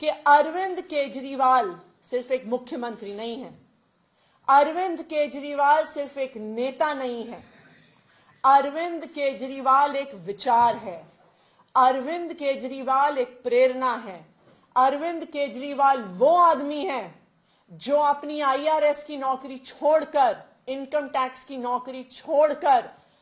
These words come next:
दिल्ली की सड़कों पर उतरा था इस देश के लोकतंत्र को बचाने के लिए, इस देश के संविधान को बचाने के लिए।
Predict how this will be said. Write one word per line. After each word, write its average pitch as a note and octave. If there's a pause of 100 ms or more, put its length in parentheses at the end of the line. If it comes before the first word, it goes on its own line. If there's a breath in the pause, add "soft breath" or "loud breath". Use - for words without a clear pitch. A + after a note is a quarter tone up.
(160 soft breath)
दिल्ली D4
की D4
सड़कों D4+
पर E4+
उतरा B3+
था D4
इस A3+
देश B3
के C4+
लोकतंत्र C4+
को B3
बचाने G#3+
के A3
लिए, A#3+
इस A#3+
देश G#3+
के A3
संविधान G#3+
को A3+
बचाने F#3
के F#3
लिए। E3+